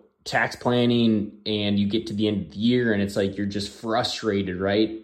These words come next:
It's, it's very frustrating. So some of the times you've got to, you've got to be able and willing to step out of the box and say, "Okay, I'm willing to do things differently. I'm willing to take action. I'm willing to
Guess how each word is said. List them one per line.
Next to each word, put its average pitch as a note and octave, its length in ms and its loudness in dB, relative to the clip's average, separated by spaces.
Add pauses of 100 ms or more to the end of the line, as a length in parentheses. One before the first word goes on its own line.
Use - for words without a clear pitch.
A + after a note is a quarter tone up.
It's, G2 440 -4
it's G2 160 -8
very G#2+ 340 6
frustrating. G2 840 -2
So G#2 320 0
some C3 260 -2
of B2 40 -2
the A2 80 -2
times A2 400 0
you've G2+ 160 -2
got G2 280 -2
to, G2 460 -2 (1200)
you've B2 200 0
got A#2 280 4
to C3 100 0
be A2 300 4
able A2+ 260 4
and G2 140 2
willing G#2+ 240 2
to G#2+ 140 -6
step G2+ 300 -2
out G#2+ 180 4
of G2+ 60 2
the G2 60 0
box F#2+ 380 -4
and G2+ 100 -6
say, G2 140 0
"Okay, F2+ 240 0
I'm F2 200 -2
willing G#2+ 280 6
to G2+ 100 -8
do G#2 160 -2
things G2 300 -2
differently. F2 520 -8 (380)
I'm G2 160 0
willing A2+ 260 4
to G2+ 60 -6
take A#2+ 240 0
action. F#2+ 460 0
I'm F2+ 140 -2
willing G#2+ 300 4
to G2 640 -2